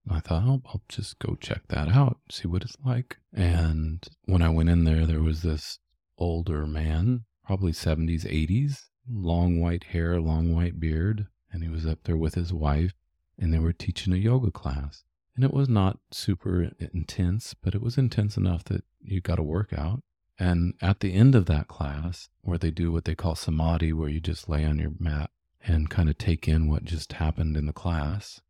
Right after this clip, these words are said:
I got up and I, I felt so good. I'd never felt that good after any other type of exercise that I'd done.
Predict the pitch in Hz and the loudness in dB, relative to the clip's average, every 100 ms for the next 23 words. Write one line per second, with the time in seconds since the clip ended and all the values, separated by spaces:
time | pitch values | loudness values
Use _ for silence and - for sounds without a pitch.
0 | _ 90 92 95 101 101 82 - _ _ | _ 0 4 4 6 4 2 -6 _ _
1 | 95 90 85 90 82 87 - 98 - - | -2 -2 -2 -4 -2 -2 2 0 0 -2
2 | - 104 107 82 73 80 104 - _ _ | 4 4 6 2 2 0 -2 -6 _ _
3 | _ - 87 92 95 110 - 92 92 - | _ -4 2 2 2 -2 -6 -8 -8 -8
4 | - - _ _ _ - 90 90 92 85 | -14 -20 _ _ _ -2 0 2 2 2
5 | 78 - - 87 90 85 82 85 85 87 | -2 -6 -2 2 4 2 0 -2 -4 -4
6 | 87 - - 98 101 95 101 98 95 98 | -6 -8 -8 -4 0 0 0 0 -2 0
7 | 98 98 104 | 0 0 -2